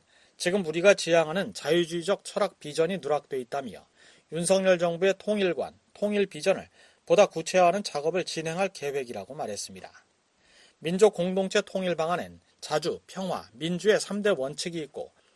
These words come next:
화해, 남북연합, 통일국가 완성의 삼 단계 통일 방안이 들어있습니다. 이 관계자는 삼십 년 넘게 민족 공동체 통일 방안에 대해 수정이 이루어지지 않았는데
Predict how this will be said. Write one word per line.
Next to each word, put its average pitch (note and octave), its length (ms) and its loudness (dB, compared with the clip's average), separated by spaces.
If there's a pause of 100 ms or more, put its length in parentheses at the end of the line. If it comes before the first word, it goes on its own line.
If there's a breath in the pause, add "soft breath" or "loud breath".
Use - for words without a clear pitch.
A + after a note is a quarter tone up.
(140)
화해, F3+ 460 4
남북연합, E3 680 2 (160)
통일국가 G3+ 600 2
완성의 C#3+ 440 2
삼 G3 260 -6
단계 F#3+ 280 0
통일 F#3+ 340 -4
방안이 C3+ 320 -6
들어있습니다. - 760 -8 (600 soft breath)
이 F3+ 140 0
관계자는 F3 680 0 (300 soft breath)
삼십 G#3 340 0
년 G3+ 200 0
넘게 F#3 340 2
민족 F#3 400 0
공동체 E3+ 480 -4
통일 F#3+ 360 -6
방안에 D#3 360 -2
대해 E3+ 240 2
수정이 F#3+ 400 -2
이루어지지 D3 460 0
않았는데 C3 540 -4